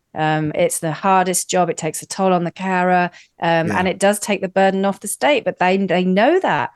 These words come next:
Speaker 1: That's why they encourage marriage, because traditionally women have outlived men, and as the men get older and frailer and sicker, the woman will look after them.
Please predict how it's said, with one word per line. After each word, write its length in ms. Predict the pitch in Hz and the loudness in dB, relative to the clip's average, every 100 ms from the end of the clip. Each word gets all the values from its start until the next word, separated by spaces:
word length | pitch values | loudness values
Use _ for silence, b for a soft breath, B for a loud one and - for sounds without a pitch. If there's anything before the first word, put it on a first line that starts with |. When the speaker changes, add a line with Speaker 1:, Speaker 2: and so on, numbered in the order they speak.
| b _ | b _
Speaker 1:
That's 200 | 196 190 | -4 0
why 120 | 220 208 | 0 2
they 120 | 208 | 0
encourage 460 | 208 214 202 190 | 0 0 0 0
marriage, 480 | 175 185 214 247 240 | -2 0 2 0 -2
because 380 | 202 - 190 180 B _ | -10 -4 -4 -6 B _
traditionally 480 | - 196 202 208 190 | -6 -4 -2 -2 0
women 260 | 175 202 190 | 2 2 0
have 100 | 175 | 0
outlived 460 | 175 - 180 170 | 0 0 -2 -2
men, 260 | 185 214 220 | 0 0 0
and 140 | 190 | 0
as 80 | 165 | -2
the 80 | 175 | -2
men 240 | 180 190 | -2 -2
get 160 | 175 151 | 0 0
older 240 | 190 180 | 0 0
and 120 | 165 151 | -4 -2
frailer 300 | 190 196 175 | 0 0 0
and 140 | 156 | -4
sicker, 260 | - 208 202 | -6 -6 -4
the 120 | 190 | -2
woman 280 | 202 202 202 | 0 0 0
will 120 | 202 | 0
look 160 | 208 | 0
after 320 | 233 285 - 180 | 0 -2 -2 -2
them. 160 | 151 | -2